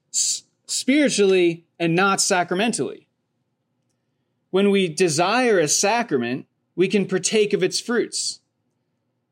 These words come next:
And we know this especially in the case from baptism from desire, or da-, baptism of desire.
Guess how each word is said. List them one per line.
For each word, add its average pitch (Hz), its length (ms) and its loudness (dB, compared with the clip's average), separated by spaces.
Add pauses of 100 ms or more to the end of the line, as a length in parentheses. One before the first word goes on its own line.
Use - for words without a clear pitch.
(120)
And 151 120 -4
we 160 100 0
know 175 160 2
this 165 120 0
especially 175 360 -2
in 165 60 0
the 151 60 -2
case 160 300 -4
from 156 320 -2 (160)
baptism 175 760 -4 (260)
from 156 180 -2
desire, 147 640 -2
or 123 80 -8
da-, 143 200 -2
baptism 151 480 -2
of 135 80 -4
desire. 135 540 -4